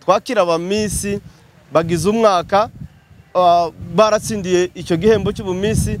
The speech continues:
ariko kandi muri uyu mwaka ko turategura ko n'ubundi Miss Mulenge aho izongera kuba nkuko,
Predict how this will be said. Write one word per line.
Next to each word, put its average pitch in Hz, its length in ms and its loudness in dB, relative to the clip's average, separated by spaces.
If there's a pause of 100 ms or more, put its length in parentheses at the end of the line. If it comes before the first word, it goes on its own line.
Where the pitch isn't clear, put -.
(200)
ariko 233 220 2
kandi 226 280 2
muri 208 180 -2
uyu 196 140 0
mwaka 185 480 0 (280)
ko 208 100 -6
turategura 180 540 -2
ko 185 160 -6
n'ubundi 175 340 -4
Miss 185 320 -2
Mulenge 202 560 2
aho 190 160 0
izongera 170 480 -2
kuba 165 160 -2
nkuko, 165 440 -4